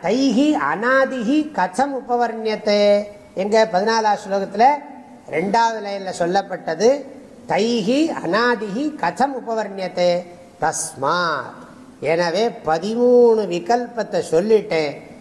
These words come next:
இனிமே விகல்பம் சொல்றதுக்கு வேண்டியதில்லை. உனக்கு புத்தி இருக்குன்னா நம்பின்னு இருக்கேன்.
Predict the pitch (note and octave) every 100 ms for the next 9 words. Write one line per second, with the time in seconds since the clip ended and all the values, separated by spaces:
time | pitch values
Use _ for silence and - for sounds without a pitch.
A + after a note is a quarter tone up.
0 | - - - - D3+ G#3 B3 C4+ C#4 A3+
1 | G3+ A#3+ A#3+ A#3 G#3 - F#3+ G3+ G3+ G3
2 | F3+ F3 G3+ G3+ F3 F3 F3+ E3 F#3 F3
3 | D3+ F3+ G3+ A#3 G3+ G3+ G3+ B3+ G3+ F3
4 | G#3 A3 F3+ E3 D#3+ D3+ C3